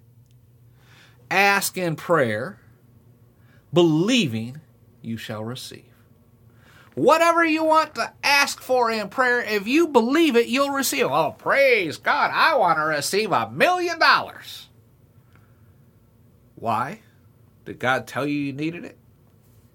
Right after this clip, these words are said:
"Oh, brother, if I could have a million dollars, I could do so much work for the Lord."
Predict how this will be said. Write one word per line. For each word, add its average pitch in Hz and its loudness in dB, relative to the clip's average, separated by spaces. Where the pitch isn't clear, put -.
"Oh, 135 -2
brother, 110 -6
if - -16
I 135 -4
could - -14
have 120 -8
a 85 -16
million 110 -6
dollars, 123 -4
I 143 -8
could 101 -16
do 107 -12
so - -10
much 87 -16
work 85 -18
for - -18
the 92 -14
Lord." 175 2